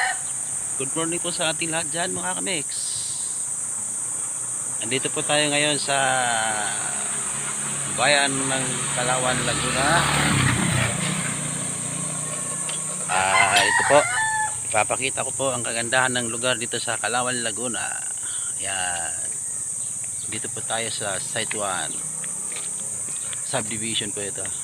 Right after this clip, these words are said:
Housing. Yan. Tara. Itutur ko kayo, mga kamix, hanggang doon sa bahay. Ah, ah,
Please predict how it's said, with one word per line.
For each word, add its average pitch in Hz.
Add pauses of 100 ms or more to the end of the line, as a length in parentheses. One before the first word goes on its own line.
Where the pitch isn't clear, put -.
(1160)
Housing. 107 (800)
Yan. 82 (800)
Tara. 98 (1900)
Itutur 107
ko 110
kayo, 110
mga 107
kamix, 107
hanggang 113
doon 110
sa 101
bahay. 104 (3750)
Ah, 92 (160)
ah, 101